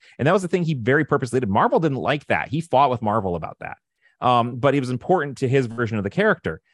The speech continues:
Um, you know, and then you had later on, like, you know, after he left, they kinda brought him back to do another story where he goes to South Africa,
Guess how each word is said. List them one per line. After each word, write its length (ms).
Um, 440
you 120
know, 200
and 140
then 120
you 100
had 260
later 260
on, 280
like, 200
you 60
know, 60
after 180
he 180
left, 360
they 120
kinda 200
brought 200
him 100
back 260
to 40
do 140
another 240
story 400
where 180
he 120
goes 220
to 80
South 280
Africa, 560